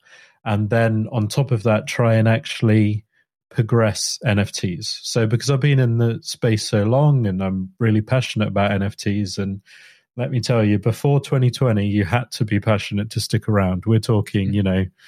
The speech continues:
twenty dollar N F Ts were high priced, and the, the big whales that came in, they were buying, you know, forty, uh, four thousand dollar N F Ts. You know, that was twenty Ethereum, and it felt like it was an absolutely whale buy then. <laughs>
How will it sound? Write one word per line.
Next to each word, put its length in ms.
twenty 320
dollar 380
N 100
F 160
Ts 400
were 300
high 240
priced, 500
and 160
the, 140
the 80
big 280
whales 460
that 120
came 320
in, 220
they 140
were 120
buying, 560
you 80
know, 300
forty, 480
uh, 300
four 320
thousand 720
dollar 260
N 200
F 160
Ts. 540
You 100
know, 140
that 120
was 140
twenty 400
Ethereum, 600
and 100
it 140
felt 280
like 260
it 100
was 140
an 80
absolutely 520
whale 400
buy 260
then. 340
<laughs> 60